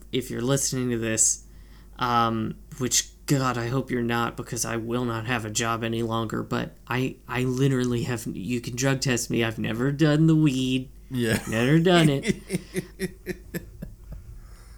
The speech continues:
Speaker 1: Uh, but yeah, yeah, dude, uh, I, what reason would I have to actually know that?
Speaker 2: Yeah.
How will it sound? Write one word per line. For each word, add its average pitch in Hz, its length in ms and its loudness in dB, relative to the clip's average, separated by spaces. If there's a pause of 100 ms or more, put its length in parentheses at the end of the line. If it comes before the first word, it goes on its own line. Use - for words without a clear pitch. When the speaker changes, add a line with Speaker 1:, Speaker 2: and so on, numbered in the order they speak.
(140)
Speaker 1:
Uh, 151 320 -2
but 175 200 6
yeah, 214 320 8
yeah, 185 220 6
dude, 180 340 4 (160)
uh, 147 420 4 (680)
I, 143 160 2 (400)
what 147 360 2
reason 170 360 6
would 143 120 2
I 139 80 2
have 143 320 0
to 135 160 2
actually 139 480 4
know 139 200 2
that? - 320 -6 (360)
Speaker 2:
Yeah. 98 400 -2